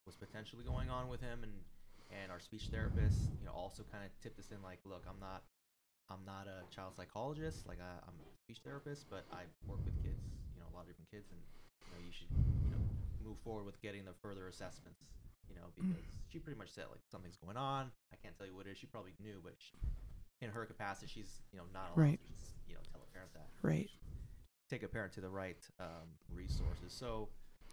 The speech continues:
Speaker 1: uh, yeah, when I, when I came, you know, I, I was talking to Steven, and, um, I don't know how it, I mean, I'm, I'm just a good talker, I guess,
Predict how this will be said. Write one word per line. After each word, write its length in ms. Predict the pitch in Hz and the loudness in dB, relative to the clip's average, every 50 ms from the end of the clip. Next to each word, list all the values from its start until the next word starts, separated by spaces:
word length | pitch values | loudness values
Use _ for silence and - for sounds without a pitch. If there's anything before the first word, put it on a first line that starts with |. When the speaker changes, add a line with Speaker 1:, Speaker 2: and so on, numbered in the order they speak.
| - - - | -12 -6 -2
Speaker 1:
uh, 260 | 123 117 117 117 120 123 | 0 2 2 2 2 2
yeah, 180 | 185 196 160 123 | 2 2 4 4
when 120 | 123 135 | 4 2
I, 60 | 131 | 0
when 180 | 131 131 135 131 | 0 2 2 2
I 80 | 151 156 | 2 0
came, 380 | - - 170 180 180 180 175 | 0 0 0 0 0 0 0
you 60 | 165 | 2
know, 80 | 135 123 | 2 2
I, 320 | 120 120 120 123 - 117 | 2 2 2 2 0 0
I 20 | 120 | 0
was 140 | 117 113 - | 0 -2 -2
talking 280 | - 139 143 147 131 | -2 -4 -2 -4 -6
to 60 | 110 | -6
Steven, 460 | - - - - 151 160 147 117 107 104 | -6 -8 -8 -4 -4 -2 -2 -2 -2 -4
and, 240 | 101 101 101 101 95 - | -4 -6 -6 -8 -8 -6
um, 260 | 101 101 98 95 95 95 | -6 -4 -2 -2 -2 0
I 100 | 82 139 | -2 -2
don't 100 | 180 202 | 0 0
know 80 | 208 185 | -2 -2
how 220 | 165 175 180 175 | 0 0 0 0
it, 80 | - - - _ - - 170 160 151 - - | 0 -2 -8 _ -14 -10 -10 -8 -8 -6 -4
I 40 | 139 | -2
mean, 260 | 139 135 123 127 131 - | -2 -2 -2 -2 -4 -2
I'm, 260 | 123 139 156 160 143 - | 0 0 0 0 2 2
I'm 140 | - 147 151 | 2 4 4
just 140 | 170 156 - | 2 0 0
a 40 | |
good 220 | 110 101 135 131 - | 0 0 -2 -2 0
talker, 320 | - 117 117 - - 117 | 0 0 0 0 0 -2
I 100 | 110 110 | -2 -2
guess, 240 | 107 110 117 139 | -2 0 0 0